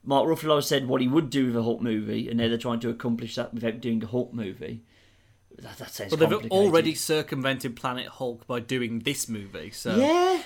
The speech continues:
Speaker 2: And, and for those of you who are looking for a Planet Hulk movie, this is not it. This is very much sort of like the Cliff Notes version of a Planet Hulk movie, as in, like, there is a planet and Hulk is on it.
Speaker 1: But it's the same thing. You could say the same thing about Civil War.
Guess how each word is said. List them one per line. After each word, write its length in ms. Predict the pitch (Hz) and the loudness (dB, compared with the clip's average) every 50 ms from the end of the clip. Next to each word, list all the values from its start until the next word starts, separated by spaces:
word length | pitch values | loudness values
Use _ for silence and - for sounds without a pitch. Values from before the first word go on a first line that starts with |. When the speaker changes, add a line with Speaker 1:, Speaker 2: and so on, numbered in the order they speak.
| - - - | -6 -2 4
Speaker 2:
And, 300 | 180 180 180 180 175 170 - | 4 6 6 4 2 0 0
and 120 | 196 190 151 | -2 0 0
for 80 | 170 214 | 0 2
those 320 | 190 226 226 220 220 226 | 4 4 4 4 4 2
of 120 | 226 185 | -2 -2
you 140 | 208 208 180 | 0 0 2
who 160 | 165 190 180 | 4 4 4
are 340 | 175 170 165 165 165 160 156 | 6 6 4 4 4 4 2
looking 640 | - 151 139 135 143 156 - - 185 190 190 196 202 | 2 0 -2 0 0 0 -2 -2 -6 -4 -4 -4 -8
for 280 | 185 - - 196 190 196 | -8 -8 -4 -2 -2 -2
a 40 | 196 | -2
Planet 360 | 196 196 196 190 196 190 - | -2 0 0 0 0 0 -6
Hulk 260 | - 190 196 190 - | -6 -6 -6 -4 -6
movie, 420 | 190 196 190 185 170 196 202 - - | -6 -6 -6 -4 -4 -4 -4 -4 -4
this 180 | - 202 - - | -8 -8 -6 -6
is 120 | 233 208 | -6 -6
not 440 | 180 185 185 190 202 202 202 190 - - | -6 -6 -4 0 2 2 0 0 -4 -6
it. 480 | 175 170 123 117 120 - - - - - _ _ _ _ _ _ _ _ _ _ - | -4 -4 -4 -4 -6 -10 -12 -14 -14 -16 _ _ _ _ _ _ _ _ _ _ -6
This 180 | 151 156 147 - | -4 -4 0 0
is 100 | 175 151 | 0 2
very 260 | - 165 165 170 170 | 4 4 6 6 6
much 320 | 165 160 160 160 - - - - - | 4 2 0 -2 -4 -10 -12 -14 -16
sort 280 | 165 156 - - 180 170 | -14 -10 -6 -4 -2 -2
of 40 | 156 | -2
like 140 | 151 147 - | -2 -4 -4
the 60 | 156 | -8
Cliff 380 | - - - 214 190 - - 151 | -8 -6 -4 -4 -4 -4 -6 -6
Notes 260 | 147 135 131 127 127 | -4 -4 -4 -6 -6
version 360 | 123 123 123 120 113 123 127 | -2 0 0 0 -2 -2 -6
of 60 | 120 | -6
a 60 | 120 | -6
Planet 300 | 117 - 139 127 120 113 | -4 -4 -4 -4 -4 -4
Hulk 260 | 117 131 127 - - - | -6 -8 -8 -8 -8 -8
movie, 280 | 127 117 117 117 120 120 | -8 -8 -6 -6 -6 -6
as 100 | 117 127 | -6 -6
in, 100 | 127 127 | -4 -2
like, 200 | 131 123 120 - | -2 -2 0 0
there 160 | 139 131 135 | 0 0 0
is 100 | 135 127 | 0 -4
a 80 | 131 | -6
planet 340 | - - 147 139 135 135 131 - | -6 -2 -2 0 0 -2 -6 -8
and 100 | 131 117 | -10 -8
Hulk 280 | - 139 127 - - | -8 -10 -10 -8 -10
is 100 | 127 117 | -8 -6
on 160 | 135 131 113 | -6 -6 -6
it. 200 | 104 107 - - - _ - - - _ _ - | -8 -12 -14 -18 -20 _ -20 -20 -20 _ _ 4
Speaker 1:
But 120 | 180 156 | 4 4
it's 140 | 143 143 127 | 6 4 0
the 60 | - - 156 | 0 0 0
same 140 | 135 131 120 | 0 0 0
thing. 320 | 123 120 117 113 107 92 110 | 0 0 0 0 0 -2 -2
You 100 | 117 117 | -4 -2
could 80 | 113 | 0
say 140 | 117 139 120 | 2 2 2
the 60 | 113 107 | 4 2
same 140 | 117 113 | 0 -2
thing 120 | 113 107 107 | 0 -2 -2
about 220 | 107 104 - - | -2 -4 -6 -6
Civil 280 | - - 107 107 110 101 | -8 -10 -10 -10 -10 -10
War. 600 | - - 120 127 147 143 143 139 139 143 139 139 | -4 0 2 4 4 6 6 6 6 4 4 2